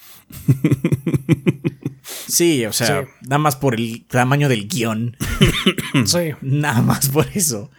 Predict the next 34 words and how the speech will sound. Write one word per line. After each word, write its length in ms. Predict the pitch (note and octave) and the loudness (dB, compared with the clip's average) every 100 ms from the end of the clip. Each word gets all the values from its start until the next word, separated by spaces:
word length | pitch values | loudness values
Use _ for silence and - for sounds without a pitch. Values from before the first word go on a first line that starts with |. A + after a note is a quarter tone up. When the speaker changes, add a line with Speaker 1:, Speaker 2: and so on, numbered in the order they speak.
| - | -4
Speaker 3:
Por 360 | F3+ F3 D3+ - - | 0 0 -2 -8 -4
Speaker 2:
Y 100 | F3 | 2
por 140 | G3 | 4
los 100 | G#3 | 4
Speaker 3:
puro 120 | G#3 | 4
Speaker 2:
conceptos 340 | F#3 E3+ D#3+ D3+ | 4 2 2 2
que 100 | D3+ | 2
Speaker 3:
volumen, 140 | D#3 | 2
Speaker 2:
manejan 240 | D#3+ A2+ | 0 -2
Speaker 3:
nada 100 | G#2+ G#2+ | -4 -2
más. 60 | |
Speaker 2:
también. 180 | A2+ G#2 | -2 -2
Speaker 1:
Sí. 240 | - B2+ | -2 -2
Speaker 3:
Ujú. 120 | C#3 - - _ _ _ _ _ _ _ _ _ _ _ _ | -2 -6 -14 _ _ _ _ _ _ _ _ _ _ _ _
Speaker 2:
Eh, 760 | G#2+ A2+ A#2 A#2 A#2 A#2 A#2 A#2 A2+ A2 _ - - | -12 -8 -6 -4 -4 -4 -4 -4 -4 -8 _ -20 -16
entonces, 460 | D3+ C3 D#3 E3+ - | -6 0 2 2 2
¿cuál 180 | D3+ D#3 | 2 2
es 100 | D3+ | 2
el 120 | C3+ | 0
costo? 240 | C#3 C3+ | -2 -4
Pues 140 | - B2 | -6 -2
varía. 460 | A#2+ C#3+ A#2+ C3 - _ _ _ _ _ | 2 4 2 0 -8 _ _ _ _ _
Varía 300 | A2+ A#2+ C3+ | -6 0 2
Speaker 3:
Ujú. 100 | C3 | 4
Speaker 2:
mucho 440 | C3+ C#3+ C3 A2+ A#2 | 4 4 2 0 -2
dependiendo 460 | A2+ A#2 A#2+ B2 | -4 -4 -4 -4
del 120 | A#2 | -6
juego. 300 | A2+ A#2+ G#2+ A2 - | -4 -4 -6 -6 -2
Speaker 1:
Y 60 | |
la 120 | G#2+ | 0
complicación 480 | G#2 G2 G2+ G2 G#2 | 0 0 0 -2 -2
también 240 | G2+ G2 F#2+ | -2 -2 -2
varía 200 | F2 F2 | -4 -4
mucho. 220 | F2+ - | -6 -10